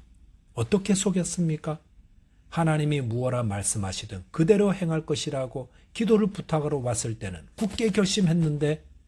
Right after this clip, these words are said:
정작 말씀을 듣고 보니 순종하기를 거부했다는 것입니다. 우리는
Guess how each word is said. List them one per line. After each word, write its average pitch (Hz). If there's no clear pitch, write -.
정작 123
말씀을 107
듣고 104
보니 90
순종하기를 175
거부했다는 160
것입니다. -
우리는 101